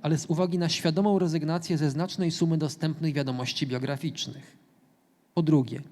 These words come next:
nie jest też kroniką twórczości, gdyż twórczość usuwa na plan drugi, rezygnując również świadomie z kompletności informacji o rolach i przedstawieniach. Koniec cytatu. Szublewski selekcjonował materiał pod względem ilości i interpretacji,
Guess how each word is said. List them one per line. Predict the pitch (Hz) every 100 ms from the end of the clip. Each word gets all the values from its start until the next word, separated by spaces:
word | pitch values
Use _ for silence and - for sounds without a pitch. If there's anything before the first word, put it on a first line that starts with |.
| - - - - 170
nie | 214
jest | 269 -
też | 214
kroniką | 202 190 196 180 160
twórczości, | - 156 - 147 139 - 202 220 - -
gdyż | 131 -
twórczość | - 233 190 - 156 -
usuwa | 151 - 190 185
na | 156
plan | - 143 139
drugi, | 135 120 117 165 226 - -
rezygnując | 117 196 214 165 143 127 143 196 - -
również | 143 214 196 160
świadomie | - 139 131 123 160 185 - -
z | -
kompletności | 165 147 165 160 196 - 185
informacji | 170 170 151 139 - 156 135
o |
rolach | 135 139 127
i | 123
przedstawieniach. | - 123 - 127 120 110 131 135 -
Koniec | - 131 123
cytatu. | - 123 - 127 - 135 - - - - - - - _ -
Szublewski | - 214 247 240 - 240
selekcjonował | 240 226 - 220 226 208
materiał | 170 170 190 180
pod | 170
względem | 156 170 165 175 -
ilości | 170 196 - 202
i | 185
interpretacji, | 170 170 165 165 160 139 - - 190